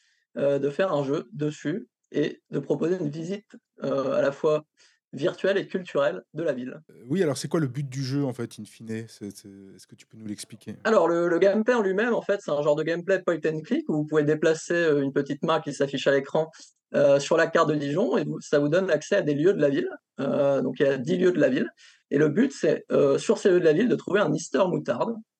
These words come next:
Speaker 1: Donc, un Easter moutarde, c'est quoi ? C'est une petite anecdote sur le lieu dans lequel vous vous êtes rendu. Et une fois que vous avez trouvé tous les Easter moutardes, vous avez fini le jeu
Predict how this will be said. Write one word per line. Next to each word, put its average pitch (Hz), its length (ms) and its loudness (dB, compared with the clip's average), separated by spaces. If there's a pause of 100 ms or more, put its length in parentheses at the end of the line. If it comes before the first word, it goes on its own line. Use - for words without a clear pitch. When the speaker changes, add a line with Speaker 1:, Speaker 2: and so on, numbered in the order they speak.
(280)
Speaker 1:
Donc, 147 100 -2
un 143 120 2
Easter 151 340 0
moutarde, 151 340 2
c'est 139 160 -2
quoi ? 202 160 4
C'est - 120 -2
une 139 100 -2
petite 240 360 0
anecdote 160 440 2
sur - 160 -2
le 147 100 2
lieu 143 180 2
dans 175 140 0
lequel 170 440 -2
vous 151 320 -8
vous 143 200 0
êtes 170 140 0
rendu. 143 360 -2 (760)
Et 143 40 0
une 139 80 2
fois - 80 0
que 156 60 0
vous 151 60 6
avez 143 80 6
trouvé 156 180 4
tous 175 120 0
les 175 180 0
Easter 151 240 4
moutardes, 143 340 0
vous 139 60 0
avez 139 80 2
fini 170 260 -4
le 131 80 0
jeu 151 240 2